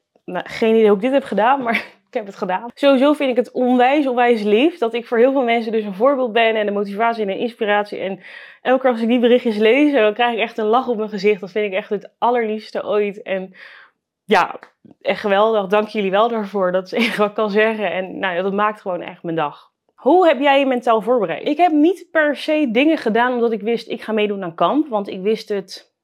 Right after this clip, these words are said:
een paar maanden van tevoren. Ehm, maar wat ik altijd al doe, is dat ik bijna elke dag mediteer. Soms twee keer per dag, dus 's ochtends en 's avonds. En doe ik gewoon heel makkelijk zo'n begeleidende meditatie zet ik aan via een app of, hè, maakt niet uit.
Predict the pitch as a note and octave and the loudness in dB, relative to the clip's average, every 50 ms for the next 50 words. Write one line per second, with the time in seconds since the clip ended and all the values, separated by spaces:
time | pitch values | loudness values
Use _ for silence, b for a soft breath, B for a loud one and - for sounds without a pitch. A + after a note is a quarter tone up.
0 | _ - F#3+ F3+ - A3+ A#3 A#3 A3 G#3+ G#3 G3+ G3+ F3 G3 F#3+ F3+ F3 D#3+ E3 | _ -20 -14 -6 -2 -2 -2 0 -2 -2 -4 -4 -6 -6 -6 -8 -8 -8 -6 -2
1 | F3+ G3+ A#3+ C4 C4 C#4 D#4 G4+ - B B B B B B B B B B B | 2 2 2 2 0 -2 -6 -8 -12 B B B B B B B B B B B
2 | - G#3+ A3 A3 A3+ A3+ A3 G#3+ G#3+ A3 A3 G#3+ G#3+ G#3+ A3 G#3+ G3+ G3+ _ _ | -4 0 2 2 4 4 4 2 2 -2 -4 -6 -8 -10 -12 -14 -16 -18 _ _
3 | _ _ _ - _ - G#3 G#3+ G#3+ A3 C#4+ D#4 F4+ E4 - - C#4+ D4+ D4+ D4 | _ _ _ -18 _ -4 -2 0 2 2 2 0 0 -2 -2 0 0 0 2 2
4 | D4 C#4+ C#4 - - - A3 G3+ G#3 B3+ D4 D4+ C#4+ B3+ A3 - A#3 A#3+ A#3+ A#3 | 0 0 -2 -2 -6 -6 -6 -4 -4 -4 -2 -2 -4 -4 -2 -2 -4 -2 -2 -4
5 | A3+ A3 - _ - _ _ _ _ _ - F#3+ E3 - F#3+ C4+ E4+ E4+ D#4 C4+ | -6 -6 -8 _ -20 _ _ _ _ _ -20 -10 -4 0 0 2 2 2 2 2
6 | C#4 C4+ B3+ B3 A3 G3 A3 G#3 G3+ F3+ F3+ E3+ - D3 A2 G#2 - - - A#3+ | 2 2 0 -2 -4 -4 -4 -4 -4 -6 -8 -12 -12 -10 -10 -10 -10 -10 -10 -12
7 | A3 - - B3+ B3+ D4 D4+ F4+ - C#4 C4+ C#4 D4 D4 - A3 G#3 - - B3+ | -10 -8 -2 -2 -2 -2 -2 -8 -6 0 0 0 0 0 -4 -10 -8 -6 -8 -8
8 | - - G3 F#3+ - - D#3+ - - B3+ C4 C#4 D4 C#4+ - C4+ C4+ C4+ C4+ - | -8 -8 -14 -14 -14 -16 -12 -6 -2 0 0 0 0 -2 -2 -4 -4 -4 -6 -10
9 | _ b b b b b b b b A3+ B3 C4+ C4+ - - C4 C4+ D#4+ E4+ D#4+ | _ b b b b b b b b -4 -2 -2 -4 -4 -4 -2 0 0 0 0
10 | D#4+ D#4 D4+ - D4 C#4 C#4 - - C4 A#3+ A3+ B3 A#3 - A#3+ B3 C4+ D4+ C#4+ | 0 -2 -2 -4 -4 -4 -4 -4 -6 -6 -2 -2 -2 -2 0 0 0 2 2 0
11 | C4+ A#3 A#3+ A3+ G#3+ F#3 F#3+ G3 - C4 C#4 D#4+ D#4+ - C4+ - C#4+ C4+ C4 C4 | 0 -2 -2 -4 -4 -4 -6 -4 -2 -2 -2 -2 -4 -10 -10 -6 -6 -6 -6 -6
12 | - - A#3+ A#3 A#3 A#3+ A#3 - G#3 F#3 F3+ F#3 - - A#3 A#3 - - G#3 F#3 | -4 -4 -4 -4 -4 -6 -8 -6 -6 -6 -6 -6 -6 -8 -8 -8 -8 -12 -14 -12
13 | F#3+ G3+ G#3+ A3+ A3 G#3+ G3+ G3 F#3+ G3 A3 B3 D4+ D#4+ D#4 | -8 -8 -6 -6 -6 -8 -8 -6 -6 -4 -4 -4 -4 -6 -8